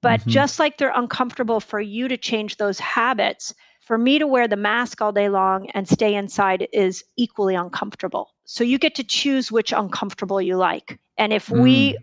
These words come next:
Speaker 1: are willing to go uncomfortable and change our daily habits so that we can kick ourselves out of metabolic syndrome, we can bring our glutathione levels on up, get the toxins out,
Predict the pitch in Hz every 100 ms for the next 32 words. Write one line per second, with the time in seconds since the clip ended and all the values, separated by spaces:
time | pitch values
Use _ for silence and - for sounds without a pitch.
0 | 226 214 214 - 220 254 277 285 262 233
1 | 226 - 208 - 226 - 208 196 196 190
2 | - 202 185 - 226 254 269 247 226 214
3 | - - - 240 233 226 175 214 208 208
4 | - - - - 220 214 220 214 202 196
5 | - 302 294 240 - 226 220 202 202 202
6 | 196 196 196 - 202 196 196 196 - -
7 | - - 208 202 180 208 240 302 285 269
8 | 262 254 247 240 226 220 220 202 214 202
9 | 208 202 202 214 202 202 - - 269 -
10 | 320 - 226 226 - 220 202 202 196